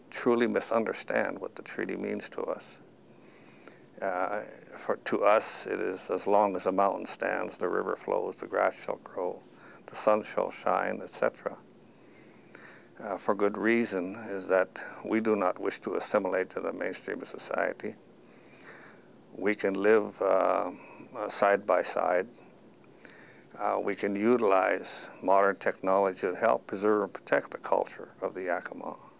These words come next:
And, uh, that's the efforts that we have influenced some of, many of the younger generation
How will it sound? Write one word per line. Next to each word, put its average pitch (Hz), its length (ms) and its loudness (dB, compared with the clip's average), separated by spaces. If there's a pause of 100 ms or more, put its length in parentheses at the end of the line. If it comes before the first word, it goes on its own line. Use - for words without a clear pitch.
(1200)
And, 95 320 -4
uh, 90 200 2
that's 95 340 2
the - 120 -4
efforts 98 420 0
that 90 140 -2
we 92 180 -4
have 92 340 0 (1800)
influenced 110 600 4
some 117 260 2
of, 107 80 0
many 110 280 4
of 98 140 0
the 101 60 -2
younger 110 260 4
generation 98 720 -2